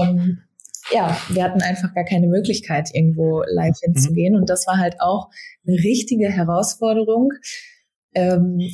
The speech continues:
Speaker 1: ein Unternehmen
Speaker 2: Mhm.
Speaker 1: aufzubauen, wenn man sich live noch nicht gesehen hat. Also die drei Jungs, die
Speaker 2: Ja.
Speaker 1: Wirtschaftsingenieurwesen studiert haben, davon kannte ich zwei nicht und einen halt ganz flüchtig. Und
Speaker 2: Mhm.
Speaker 1: dann kam halt genau noch der, noch der, ähm,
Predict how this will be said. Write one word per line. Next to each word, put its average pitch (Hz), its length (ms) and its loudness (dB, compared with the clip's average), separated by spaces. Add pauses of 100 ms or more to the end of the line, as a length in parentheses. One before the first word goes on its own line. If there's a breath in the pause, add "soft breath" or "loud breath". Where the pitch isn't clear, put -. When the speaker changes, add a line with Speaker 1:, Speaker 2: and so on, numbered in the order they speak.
(140)
Speaker 1:
ein 175 340 0
Unternehmen 196 440 2
Speaker 2:
Mhm. - 40 -2
Speaker 1:
aufzubauen, 175 920 0
wenn 185 180 0
man 185 140 2
sich 175 180 -4
live 180 260 0
noch 180 100 0
nicht 180 220 -4
gesehen 170 420 2
hat. - 200 -6
Also 170 200 2
die 170 140 0
drei 175 240 0
Jungs, 202 240 2
die - 120 -12
Speaker 2:
Ja. - 60 -12
Speaker 1:
Wirtschaftsingenieurwesen 202 1040 0
studiert 202 480 -4
haben, 220 480 2 (680 loud breath)
davon 185 260 0
kannte 196 200 2
ich 185 160 -2
zwei 165 220 -2
nicht 269 400 0
und 170 200 2
einen 180 220 2
halt 180 160 2
ganz 165 280 0
flüchtig. 220 640 0 (480 loud breath)
Und 165 540 2
Speaker 2:
Mhm. 131 100 -4
Speaker 1:
dann 165 140 0
kam 180 320 2
halt 165 300 -2
genau 165 320 0
noch 170 200 -2
der, 165 200 -2
noch 170 140 0
der, - 440 -4
ähm, 165 260 -2